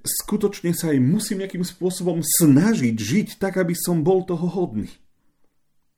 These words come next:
Predstavte si, že robíte trebárs smetiara. Nechcem sa nikoho dotknúť. Triedite niekde pri páse odpad a zrazu vám niekto ponúkne prácu nejakého asistenta technického riaditeľa v Kýv Žiline.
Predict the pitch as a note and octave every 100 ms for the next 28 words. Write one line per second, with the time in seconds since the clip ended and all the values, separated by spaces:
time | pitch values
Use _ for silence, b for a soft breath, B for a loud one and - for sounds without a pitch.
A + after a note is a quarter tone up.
0 | _ _ _ _ _ B B B B B
1 | - B3 G#3 E3+ D#3+ - E3 D#3 D3+ D#3
2 | C#3+ C3 C#3 B2+ A2+ - B2 C3 D3 G#2+
3 | E2+ - - - - F2+ - G#2+ A2+ A#2
4 | A#2+ C#3+ C#3+ A#2+ G2+ F2+ - - _ C#3
5 | C3 B2+ B2 A2+ A#2+ B2 A2 G2+ A#2 A2+
6 | G#2+ G2+ - B2 C3+ - G#2+ A2+ B B
7 | B B B - A2+ A#2 B2+ B2+ G#2 G2+
8 | A#2+ - G#2+ - A#2+ B2 - G2+ - A2+
9 | A2+ - A2+ G2+ F#2+ A2 G2+ - A#2 -
10 | C3+ - B2 A2+ G#2 - C3+ - C3 -
11 | - G2+ G2 G#2 A2 G#2+ - F#2 F#2 -
12 | A#2 G2 F2+ F#2 F2 -